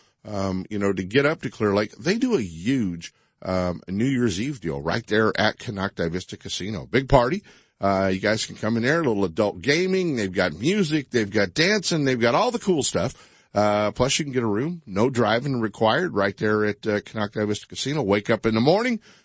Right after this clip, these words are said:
uh, and start your year off right there on Clear Lake. Put your boat in the slip and, uh, go fishing. So it's a, it's a great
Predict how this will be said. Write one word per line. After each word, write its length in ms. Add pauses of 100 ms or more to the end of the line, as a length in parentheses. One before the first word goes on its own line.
(180)
uh, 360
and 140
start 420
your 200
year 320
off 260
right 320
there 300
on 180
Clear 320
Lake. 360
Put 180
your 60
boat 160
in 60
the 40
slip 380
and, 120 (340)
uh, 180 (120)
go 140
fishing. 400
So 180
it's 180
a, 100
it's 220
a 60
great 340